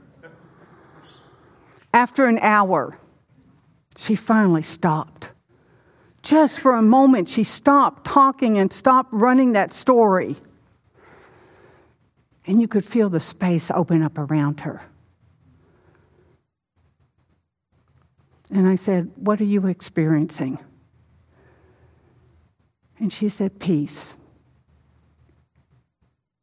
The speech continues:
In a few moments,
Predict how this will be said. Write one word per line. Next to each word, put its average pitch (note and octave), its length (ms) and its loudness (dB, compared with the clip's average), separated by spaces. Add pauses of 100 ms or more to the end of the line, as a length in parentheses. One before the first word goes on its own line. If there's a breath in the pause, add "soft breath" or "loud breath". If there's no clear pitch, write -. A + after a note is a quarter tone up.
(2250 soft breath)
In C4 160 4
a C4+ 60 4
few D#4 320 4
moments, B3+ 1000 2